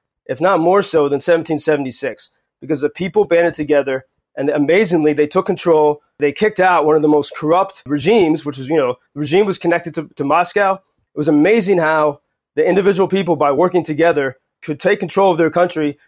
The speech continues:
from really, from an incredibly powerful force, and a force that's so powerful that now they send millions of dollars worth of missiles,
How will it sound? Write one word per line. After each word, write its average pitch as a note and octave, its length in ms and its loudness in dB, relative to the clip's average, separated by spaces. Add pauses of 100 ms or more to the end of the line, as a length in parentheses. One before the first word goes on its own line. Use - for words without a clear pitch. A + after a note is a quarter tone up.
(280)
from D#3+ 120 0
really, G#3+ 260 4
from E3 180 0
an D3+ 140 0
incredibly G#3+ 440 0
powerful F3+ 420 0
force, F#3 480 0 (240)
and E3 160 0
a E3 40 2
force G#3 260 0
that's F3+ 220 -2
so A3 160 2
powerful F#3+ 440 2
that D3+ 160 2
now F3+ 440 0 (220)
they E3 100 -2
send E3 260 -2
millions F#3 340 2
of F3+ 80 0
dollars E3 400 2
worth E3 160 -2
of D#3 80 0
missiles, D#3 520 -2